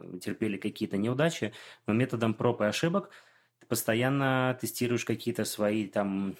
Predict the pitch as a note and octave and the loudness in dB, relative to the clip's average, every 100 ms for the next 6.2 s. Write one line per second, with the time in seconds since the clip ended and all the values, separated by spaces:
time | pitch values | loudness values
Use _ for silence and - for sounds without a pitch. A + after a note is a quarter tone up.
0 | - - G2 - C3+ C3 A#2 A#2 A2 G2 | -10 -6 -4 0 0 2 2 0 0 -2
1 | G#2+ - G2 - G2 G2+ G#2 G2+ F#2+ - | -4 -2 -4 -2 0 2 2 2 0 -2
2 | G2+ G#2 C3 C#3+ C3 A2 A2 - - - | -2 2 4 4 4 0 -4 -16 -20 -14
3 | - G#2 G#2+ G#2 G2+ G#2+ C3 A#2+ - A2 | 0 4 4 4 2 4 2 2 0 0
4 | A2 A#2 A2 G#2 G#2+ F#2+ A#2 A2+ G#2+ - | 2 2 2 2 2 4 4 4 2 0
5 | C3+ A#2+ G#2+ - A2+ A2 F#2+ G2 F2 D#2 | 0 2 -2 0 2 2 2 0 0 -2
6 | - | -6